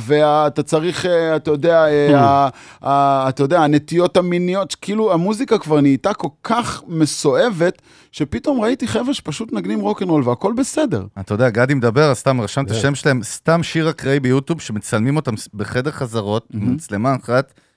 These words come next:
Speaker 2: שישים ושתיים מיליון צפיות.
Speaker 1: תודה רבה.
Speaker 2: זה כאילו, סתם, אני לא יודע, Highway Tune, אני אפילו לא יודע.
Speaker 1: בדיוק, שיר
Speaker 2: כן.
Speaker 1: מדהים. ב-, ו-, ובכל אופן, ו-, ופתאום אמרתי לעצמי, כאילו, "בואנה, אתה יודע מה?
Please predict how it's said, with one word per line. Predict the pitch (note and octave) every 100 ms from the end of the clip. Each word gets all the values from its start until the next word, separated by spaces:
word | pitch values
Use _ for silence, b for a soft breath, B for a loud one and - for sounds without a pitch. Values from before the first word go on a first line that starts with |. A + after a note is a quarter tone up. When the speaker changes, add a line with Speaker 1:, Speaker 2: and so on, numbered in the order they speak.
| _
Speaker 2:
שישים | G2 - A#2
ושתיים | - G2 F#2
מיליון | F2+ E2+
צפיות. | - E2 D2 -
Speaker 1:
תודה | G2+ G2+
רבה. | G2 G2+
Speaker 2:
זה | F2 F2
כאילו, | - F2+ F#2
סתם, | F2+ B2+ C3
אני | A#2
לא | B2
יודע, | B2 A#2+ b b
Highway | A#2 B2+ A#2 -
Tune, | F2 E2+
אני | F2
אפילו | - F#2
לא |
יודע. | F#2
Speaker 1:
בדיוק, | B2 C3 A#2+
שיר | - C3
Speaker 2:
כן. | B2+
Speaker 1:
מדהים. | A#2+ A#2+
ב-, | A2+ A#2+ B2
ו-, | B2 -
ובכל | A#2+ B2 A#2+ F#3
אופן, | B3 - A3+ D#3
ו-, | A#2+ C3 B2
ופתאום | A#2+ A#2+ B3 - B3
אמרתי | F3+ A3+ C4+
לעצמי, | B3 F3+ D3 C3+
כאילו, | C#3+ C3+ C#3+
"בואנה, | G2+ E3+ B3 G3+ A#2
אתה | -
יודע | A#2+ A#2 G#3+
מה? | B3